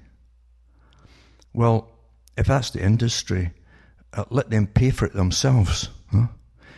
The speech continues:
'Cause there's just handouts from the government they want. Auto industry and government leaders say that in order to help spark electric vehicles, uh, sales in Canada,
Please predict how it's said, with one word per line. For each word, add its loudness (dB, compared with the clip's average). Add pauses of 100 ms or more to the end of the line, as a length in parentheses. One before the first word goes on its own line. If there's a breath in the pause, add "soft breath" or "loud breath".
(120 loud breath)
'Cause -2
there's 0
just -2
handouts 2
from 0
the 0
government -2
they -2
want. 0 (460 loud breath)
Auto 2
industry 0
and 0
government -2
leaders -2
say -2
that -8
in -4
order -2
to -6
help -2
spark -6
electric -6
vehicles, -4
uh, -6
sales -4
in -6
Canada, 0